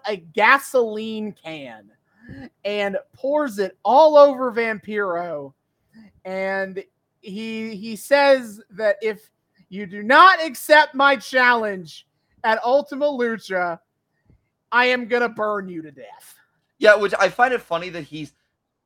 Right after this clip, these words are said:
Speaker 2: he's dousing Vamp in gasoline now, but he's like, "But I'm not gonna, I'm not gonna set you on fire yet. This is just the warning <laughs> gasoline."
Speaker 1: He is going to give him a week to accept this, and he, and if he didn't, he would alle-,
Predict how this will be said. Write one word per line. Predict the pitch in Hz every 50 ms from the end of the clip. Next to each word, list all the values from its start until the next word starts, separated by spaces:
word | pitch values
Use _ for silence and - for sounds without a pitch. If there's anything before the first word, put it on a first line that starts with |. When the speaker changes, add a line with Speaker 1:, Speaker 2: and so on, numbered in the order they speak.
| _ _
Speaker 2:
he's | _ - 190 190 160
dousing | - - 170 170 185 214 233 214 226 233 220 208 196 180 - _ _ _ _ _ -
Vamp | 151 147 156 151 135 110
in | 147 143 131
gasoline | - 135 131 135 139 - - 147 139 131 120 113 113
now, | 117 120 117 110 104 98 101 - _ _ _ _
but | - 139
he's | 147 156 147 127 127
like, | 139 139 139 135 131 123 - _ _ _ _ _ _ _
"But | 151 160
I'm | 185 202
not | 233 247 262 226
gonna, | 269 262 254 214 - -
I'm | 170 180
not | 214 254 302 254
gonna | 262 254 233
set | - 254 233 220
you | 220 214
on | 208 202 190
fire | - - 196 185 165 151 131 107 _ _ _ _ _ _
yet. | 120 135 185 170 117 - _ _ _
This | - 226 226 -
is | 277 151
just | - 269 254 - - -
the | - 202
warning | 175 156 139 127 135 151 165 160 165 156 143 135 131 123
<laughs> |
gasoline." | 113 123 120 131 - - - 175 170 160 - 170 139 135 - 202
Speaker 1:
He | 302 339
is | 349 330 269 220
going | 226 311 320 320 320 240
to | 311 302
give | 240 320 320 320 311
him | 320 311 302
a | 285 269
week | 254 226 226 269 302 320 330 320 - -
to | 294 269 269 262
accept | 220 190 - - 254 247 247 247 - -
this, | 190 196 190 196 202 175 - - - _ _ _ _ _ _ _ _ -
and | 226 240 233
he, | 262 269 254 254 214
and | 240 240 254
if | 240
he | 226 254 240
didn't, | 190 180 254 277 285 262 240 226 220 185
he | 202 220 226
would | 226 226 233 240
alle-, | 233 214 214